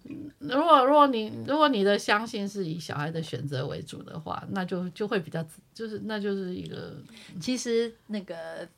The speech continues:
Speaker 2: 还是有在贯彻自己的信念，就是尊重小孩，让小孩自己
Speaker 1: 选择，
Speaker 2: 选择。
Speaker 1: 对，对。
Speaker 2: 其实这样才是有贯彻自己的信念。
Speaker 1: 对啊。
Speaker 2: 对，不是，而不是说，好，我信的是这个，所以小孩要跟我一起信。
Speaker 1: 信这个，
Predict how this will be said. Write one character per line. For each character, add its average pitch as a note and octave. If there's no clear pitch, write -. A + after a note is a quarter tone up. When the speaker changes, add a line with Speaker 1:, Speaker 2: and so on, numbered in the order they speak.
Speaker 2:
还 -
是 A3
有 F#3
在 F#3
贯 F#3
彻 E3+
自 F3+
己 E3
的 D#3
信 D3
念， D#3+
就 G3
是 F#3
尊 F3
重 F3+
小 -
孩， -
让 F#3+
小 D#3+
孩 D3
自 E3
己 G3+
Speaker 1:
选 D#3+
择， -
Speaker 2:
选 F3+
择。 D3
Speaker 1:
对， F#3
对。 C#3+
Speaker 2:
其 F#3+
实 F#3+
这 A3+
样 F#3+
才 D#3+
是 F#3
有 D3
贯 D#3+
彻 D#3+
自 E3
己 C#3+
的 C#3+
信 C3
念。 C#3
Speaker 1:
对 D#3+
啊。 C#3+
Speaker 2:
对， C#3
不 E3
是， F#3+
而 F#3
不 G3+
是 G#3+
说， G3+
好， D3+
我 E3
信 E3+
的 D3
是 D#3
这 D#3+
个， C3
所 D#3+
以 D#3
小 C#3
孩 -
要 C3+
跟 C#3+
我 B2+
一 C#3+
起 -
信。 A#3
Speaker 1:
信 D#3+
这 E3+
个， -